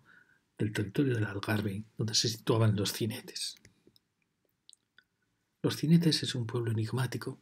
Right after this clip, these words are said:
porque veremos que es, se habla de él en el cuatrocientos antes de Cristo, en el quinientos, pero luego deja de nombrarse.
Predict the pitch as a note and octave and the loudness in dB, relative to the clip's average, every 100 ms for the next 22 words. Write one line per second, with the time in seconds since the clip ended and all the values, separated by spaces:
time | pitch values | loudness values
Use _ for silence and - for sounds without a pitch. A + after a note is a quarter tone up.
0 | - - - F3+ A#2 A2+ A2 - G#2+ G#2 | -12 -10 -6 0 2 4 2 0 -2 -2
1 | - - _ - - B2 B2 G#2 G#2+ A#2 | -2 -4 _ -2 2 2 2 0 2 2
2 | A2 - _ _ _ _ _ _ _ _ | 2 -2 _ _ _ _ _ _ _ _
3 | - G#2+ - G#2+ G#2 - A#2+ A2 - G#2 | -4 -4 -2 -4 -4 -4 -2 0 -2 -4
4 | - - G#2+ D3 D3 - C#3+ C3 - _ | -8 -8 -4 2 2 2 -2 -4 -10 _
5 | - - A2 G#2+ G#2 G2+ - - - _ | -18 -6 -2 0 0 -2 -8 -12 -14 _
6 | _ _ _ _ D3+ C#3 C3+ A#2+ A#2 A2 | _ _ _ _ 0 2 0 0 0 0
7 | G#2 A2 G2 G2 G2+ G2 F#2+ F#2 - - | 0 -2 -4 -4 -4 -4 -6 -6 -4 -6